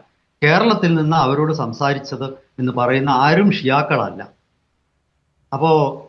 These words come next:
നമുക്ക് ഇതെല്ലാം, ഈ അടിസ്ഥാന വസ്തുതകൾ നമ്മൾ മനസ്സിലാക്കാതെ നമ്മൾ ഒരുപാട് താല്പര്യങ്ങളോടെ ഈ വിഷയത്തിൽ വാർത്തകൾ കൊടുക്കുകയും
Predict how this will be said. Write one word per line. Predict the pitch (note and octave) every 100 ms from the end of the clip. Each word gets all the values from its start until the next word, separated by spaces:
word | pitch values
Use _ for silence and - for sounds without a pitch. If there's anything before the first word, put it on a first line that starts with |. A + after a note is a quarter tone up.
| C#3
നമുക്ക് | D3 F#3+ G#3+
ഇതെല്ലാം, | F3+ F#3+ F3+ G#3 G#3+ G3+ - _ -
ഈ | D#3
അടിസ്ഥാന | E3 C3+ D#3 G3+ G3+
വസ്തുതകൾ | G3+ D3 C3+ G3 G3 G3 G3+
നമ്മൾ | F3 C#3+ D3 E3 E3+ -
മനസ്സിലാക്കാതെ | B2+ B2+ C#3 E3+ D#3 D3+ D3 C#3 D3 D#3 - _ _ _ _ -
നമ്മൾ | C3 D3 D#3
ഒരുപാട് | D#3 C#3 C#3+ E3 F#3+ F#3+ F3+ F3 E3
താല്പര്യങ്ങളോടെ | C#3+ C#3+ E3+ E3+ G#3+ G#3+ G3+ F#3 D#3+ D#3
ഈ | C3+ D#3
വിഷയത്തിൽ | C#3+ - D3 D3 D3+
വാർത്തകൾ | C3+ B2 C3+ E3 D#3+ D3+
കൊടുക്കുകയും | B2 A2+ A#2 A2 A2+